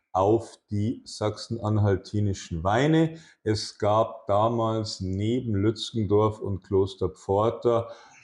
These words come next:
nur eine Handvoll kleiner Privatbetriebe, die sich nach der Wende an den Weinbau, an den selbstständigen Weinbau gewagt haben,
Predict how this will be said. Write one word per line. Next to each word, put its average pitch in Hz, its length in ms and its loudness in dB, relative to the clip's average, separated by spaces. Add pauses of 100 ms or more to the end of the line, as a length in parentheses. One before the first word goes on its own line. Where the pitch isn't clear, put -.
nur 120 720 4
eine 107 400 -4
Handvoll 120 680 2
kleiner 110 540 0
Privatbetriebe, 107 1120 0
die 104 280 -6
sich - 260 -10
nach 104 280 -2
der 87 200 0
Wende 107 380 2
an 98 140 -2
den 92 240 0
Weinbau, 104 840 2 (120)
an 104 120 -2
den 92 160 -4
selbstständigen 98 840 -2
Weinbau 98 420 0
gewagt 95 640 -2
haben, 131 400 0